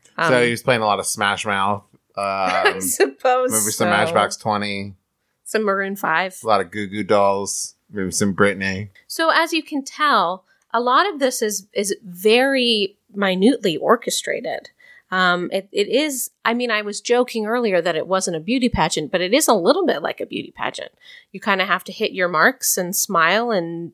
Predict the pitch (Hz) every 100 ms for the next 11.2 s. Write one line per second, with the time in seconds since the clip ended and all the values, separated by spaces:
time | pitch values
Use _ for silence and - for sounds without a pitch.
0 | - - 175 190 247 214 170 170 170 -
1 | 170 180 233 277 220 180 _ _ _ _
2 | _ - 156 165 151 - - 165 143 117
3 | 90 - 147 165 143 143 - 214 196 143
4 | 127 120 120 95 98 98 98 92 82 80
5 | - 113 76 131 - 139 180 180 - 90
6 | 104 - 131 143 135 127 123 98 110 110
7 | 104 - - 117 82 85 67 _ _ _
8 | _ _ 104 - 104 - 113 135 - 196
9 | 190 165 - 107 78 69 85 _ _ 110
10 | 110 104 107 104 104 - - 110 107 104
11 | 101 101